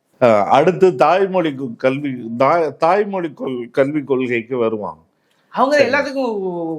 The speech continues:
Speaker 2: குழுப்பம்ன்றாங்களே, அந்தந்த மாநில அவங்களே பின்பற்றலாம் அப்படின்னு
Speaker 1: ஆ.
Speaker 2: நாங்க வந்து எ-, பிற மொழிகளுக்கு பயங்கரமான ஆதரவு அளிச்சு விட்டோம். எல்லா மொழிகளும் அவருக்கு வந்து செய்ய சொல்ல அந்தந்த மாநிலம் பின்பற்றான்னு சொல்லிட்டாங்கல்ல.
Speaker 1: அது ரைட்டு.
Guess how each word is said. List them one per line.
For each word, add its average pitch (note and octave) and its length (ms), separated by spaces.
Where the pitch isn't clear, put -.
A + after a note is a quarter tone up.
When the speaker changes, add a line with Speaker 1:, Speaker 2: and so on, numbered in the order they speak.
Speaker 2:
குழுப்பம்ன்றாங்களே, G#3 680
அந்தந்த G3+ 360
மாநில A3 360
அவங்களே G#3 300
பின்பற்றலாம் G3 640
அப்படின்னு E3+ 400
Speaker 1:
ஆ. - 60
Speaker 2:
நாங்க F3+ 280
வந்து A3 400
எ-, D3+ 160
பிற - 160
மொழிகளுக்கு C4 500
பயங்கரமான A3 540
ஆதரவு A3 360
அளிச்சு G3+ 220
விட்டோம். A3 300
எல்லா F3+ 280
மொழிகளும் A3 460
அவருக்கு F#3+ 300
வந்து G#3 400
செய்ய G3+ 220
சொல்ல G#3 160
அந்தந்த G3 220
மாநிலம் F#3+ 320
பின்பற்றான்னு G#3 400
சொல்லிட்டாங்கல்ல. F3 420
Speaker 1:
அது A#2+ 180
ரைட்டு. G#2 380